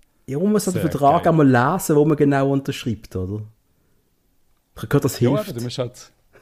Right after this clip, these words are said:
Speaker 2: ja, aber wenn du nicht kannst googlen, dann wird's schwierig und du irgendeine Stadt, die du noch nie in deinem Leben gehört hast und dann gehst du in einen Fußballverein, dann denkst du, hat eh nur einen. <laughs> Nein, <laughs> das ist nicht so gesehen. Also einer,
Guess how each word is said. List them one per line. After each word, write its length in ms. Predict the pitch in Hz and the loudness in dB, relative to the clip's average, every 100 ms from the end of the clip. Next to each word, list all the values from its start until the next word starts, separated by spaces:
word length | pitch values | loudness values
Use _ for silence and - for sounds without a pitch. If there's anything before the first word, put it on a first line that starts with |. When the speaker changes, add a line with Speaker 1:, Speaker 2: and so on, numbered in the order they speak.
| _ - | _ -10
Speaker 2:
ja, 260 | 120 190 - | -8 -10 -12
aber 400 | 117 - 110 95 _ | -12 -10 -12 -12 _
wenn 160 | 120 110 | -12 -8
du 280 | 113 110 104 - _ _ _ _ - | -6 -6 -6 -12 _ _ _ _ -10
nicht 180 | 127 | -6
kannst 260 | - 110 - | -2 -4 0
googlen, 400 | 165 233 156 147 | 0 0 0 -4
dann 160 | 127 113 | -4 -6
wird's 200 | 123 - | -8 -8
schwierig 460 | 127 170 170 123 123 | -8 -8 -10 -10 -12
und 160 | 107 | -12
du 60 | 131 | -10
irgendeine 280 | 147 180 135 | -10 -8 -10
Stadt, 380 | - 131 - | -4 -4 -4
die 60 | 135 | -12
du 100 | 117 | -8
noch 100 | 120 | -4
nie 140 | 120 151 | -4 -4
in 60 | |
deinem 120 | 131 | -4
Leben 320 | 120 139 143 - | -6 -6 -8 -6
gehört 340 | 117 135 - | -6 -6 -8
hast 200 | 123 - | -10 -10
und 80 | 110 | -14
dann 80 | 107 | -12
gehst 180 | 113 | -10
du 40 | - | -8
in 60 | |
einen 60 | 135 | -8
Fußballverein, 720 | - 147 - 135 123 117 117 | -6 -8 -4 -6 -4 -4 -2
dann 120 | 110 | -4
denkst 220 | 110 104 98 | -6 -8 -8
du, 100 | 82 | -10
hat 100 | 98 | -6
eh 120 | 117 | -6
nur 160 | 143 123 | -4 -4
einen. 340 | 120 117 110 _ - - | -4 -6 -8 _ -18 -4
<laughs> 1900 | 143 - - - - - - - 147 - 92 - 131 131 113 - - - _ | -4 -2 -8 -4 -6 -4 -8 -6 -8 -8 -16 -10 -10 -8 -12 -16 -20 -20 _
Nein, 300 | 104 117 165 - - - | -4 -2 -2 -6 -20 -20
<laughs> 220 | - - | -18 -10
das 120 | 170 | -4
ist 160 | 208 123 | 0 -2
nicht 140 | 123 | -2
so 80 | 120 | -8
gesehen. 180 | 131 123 | -8 -6
Also 140 | 110 | -2
einer, 320 | 127 180 165 | 0 2 0